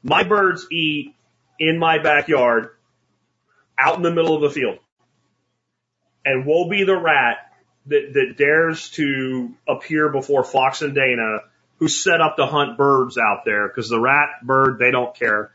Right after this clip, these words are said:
or the dogs. And so I, since I started doing that, and there's no feed for them there, between those and the snakes that come here and there before I can get rid of the snakes and they start eating eggs, I haven't had a rat problem in four years. I haven't had to use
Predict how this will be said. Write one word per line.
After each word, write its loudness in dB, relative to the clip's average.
or 2
the 2
dogs. 2
And 0
so 0
I, 0
since -4
I 0
started -2
doing 0
that, 0
and -2
there's 2
no 0
feed -2
for -2
them -6
there, -8
between 0
those 2
and 2
the -2
snakes -2
that -4
come -4
here 0
and -2
there 2
before -4
I 0
can -6
get -2
rid 0
of -4
the -10
snakes -4
and -6
they -4
start 0
eating -2
eggs, 0
I 0
haven't 0
had 0
a 0
rat 0
problem -2
in -8
four -8
years. -16
I -4
haven't 0
had 0
to -6
use -6